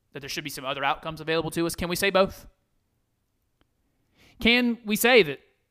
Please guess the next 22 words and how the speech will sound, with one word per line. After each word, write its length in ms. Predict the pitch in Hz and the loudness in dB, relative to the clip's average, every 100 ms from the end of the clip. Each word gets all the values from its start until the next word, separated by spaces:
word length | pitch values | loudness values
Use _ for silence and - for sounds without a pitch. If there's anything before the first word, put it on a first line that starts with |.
| _ _ _ _ _ _ _ - | _ _ _ _ _ _ _ -4
police 380 | 185 185 269 - | 0 0 -2 -4
are, 460 | 208 190 180 135 - - | -2 0 0 -2 -10 -12
in 80 | 170 | -8
a 60 | |
lot 200 | 160 175 220 | -2 0 0
of 60 | |
places, 360 | 196 196 175 139 | -2 -4 -6 -6
are 160 | 180 170 | 0 0
woefully 880 | 131 147 170 202 220 214 - 165 156 | -2 -6 -2 2 0 -2 -12 -10 -10
undertrained? 560 | 151 143 143 117 113 - _ _ _ _ _ _ _ _ _ _ _ _ _ _ _ _ _ _ _ _ | -10 -8 -6 -6 -8 -18 _ _ _ _ _ _ _ _ _ _ _ _ _ _ _ _ _ _ _ _
But 120 | 190 | 0
it 80 | 214 | 2
is 120 | 254 | 0
also 420 | - 208 226 262 233 | 0 2 2 4 0
true 260 | - 240 | 0 -4
that 120 | 165 | -4
there's 120 | 160 175 | -6 -8
a 80 | |
cultural 460 | - 196 202 208 180 | -4 -4 -4 -4 -4
issue 240 | 202 180 | -4 -4
of 100 | 160 | -4
fatherlessness. 840 | - 180 170 123 123 123 135 - | 2 2 2 -6 -10 -14 -16 -18